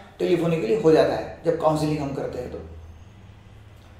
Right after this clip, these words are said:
तो लोगों को जब लाइफ में बदलाव काफ़ी आते हैं तो उसकी वजह से साइकोलॉजिकल, मतलब जो टेंशन है या स्ट्रेस है, उसकी वजह से उनको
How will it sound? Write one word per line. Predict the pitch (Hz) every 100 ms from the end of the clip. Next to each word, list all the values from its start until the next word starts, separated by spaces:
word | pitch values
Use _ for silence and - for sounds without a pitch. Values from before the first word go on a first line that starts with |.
| - - - - - - - - - - - - - - - - -
तो | 269
लोगों | 214 240 269
को | 294
जब | 294 226
लाइफ | 185 226 -
में | 247 262
बदलाव | 180 165 220 254 247
काफ़ी | 202 202
आते | 196 160 180
हैं | 120 - - - - - - - - - -
तो | 208
उसकी | 202 - 269
वजह | 220 202
से | 196 226 262 - - - - - - - - - - - - - - - -
साइकोलॉजिकल, | - - 175 202 240 233 247 269 - - 208
मतलब | 208 226
जो | 226 -
टेंशन | 196 180 196 208
है | 190 196
या | 190
स्ट्रेस | 185 - 165 160
है, | 180
उसकी | 175 - 214
वजह | 170 170
से | 170
उनको | 147 147 202